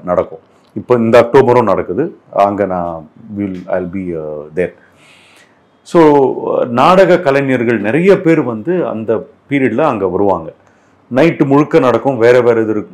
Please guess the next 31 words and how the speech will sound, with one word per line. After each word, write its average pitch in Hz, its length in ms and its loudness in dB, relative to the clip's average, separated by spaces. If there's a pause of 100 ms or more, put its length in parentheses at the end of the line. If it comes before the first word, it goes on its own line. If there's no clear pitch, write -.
(140)
அஹ், 98 340 -2
கதைகள் 107 400 0
நடக்கும். 92 420 -6 (360)
நாங்களே 185 540 4
வந்து 165 240 2
நாடகங்களும் 156 640 4
போட்டிருக்கோம் 92 420 -4
அங்க. 76 200 -14 (680)
தெருக்கூத்து 175 440 2
கிடையாது, 180 320 0
but 185 140 2
எங்களோட 165 320 6
நாடகம், 127 300 0
பொன்னியின் 175 280 4
செல்வன் 123 320 0
கூட 151 160 0
நாங்க 123 260 0
அங்க 92 420 -2
நாடகமா 104 840 0 (120)
போட்டிருக்கோம். - 420 -4 (400)
So, - 160 -2
பல 143 220 6
நாடகங்கள் 139 480 2
நாங்களும் 117 800 0
அந்த 92 460 -2
விழால 127 360 6
வந்து 98 180 -6
பங்கேற்றிருக்கோம். 104 920 -6 (1160)
So, - 240 2
அந்த 220 480 6
கூத்தை 240 680 2